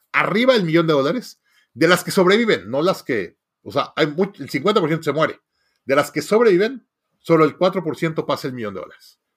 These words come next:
Entonces, ahí la verdad, en esos tres, cuatro años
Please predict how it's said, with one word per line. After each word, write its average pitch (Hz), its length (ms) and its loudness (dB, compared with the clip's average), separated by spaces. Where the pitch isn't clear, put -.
Entonces, 143 580 -2
ahí 170 260 2
la 170 120 4
verdad, 156 240 2
en 160 80 -6
esos - 400 -12
tres, 147 220 0
cuatro 156 260 0
años 214 420 -2